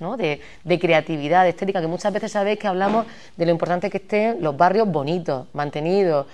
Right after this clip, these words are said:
curiosos, eh, utilizar la, la imaginación, la, el creati-, la creatividad, el talento,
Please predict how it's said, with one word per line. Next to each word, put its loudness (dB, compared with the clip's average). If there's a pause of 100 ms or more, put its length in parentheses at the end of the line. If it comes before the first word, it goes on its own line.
(220)
curiosos, 0
eh, -4
utilizar -2
la, 4
la -2
imaginación, 0
la, 0
el -6
creati-, -2
la 0
creatividad, 2
el 0
talento, 2